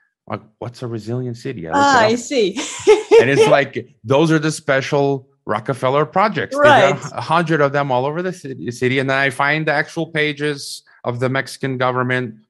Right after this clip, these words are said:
Speaker 1: You know, it says Rex, re-, resilient city, resilient cities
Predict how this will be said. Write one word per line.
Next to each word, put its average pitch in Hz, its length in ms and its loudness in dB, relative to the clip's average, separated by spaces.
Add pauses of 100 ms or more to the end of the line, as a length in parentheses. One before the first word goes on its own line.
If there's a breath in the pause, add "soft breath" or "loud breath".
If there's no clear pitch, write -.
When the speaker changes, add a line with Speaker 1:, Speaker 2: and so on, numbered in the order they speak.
Speaker 1:
You 117 100 -4
know, 113 100 0
it 110 80 -4
says 117 240 -4 (180 soft breath)
Rex, 123 280 -2
re-, 117 260 -2
resilient 123 520 0
city, 120 500 -4 (180 soft breath)
resilient 131 480 0
cities 127 600 -6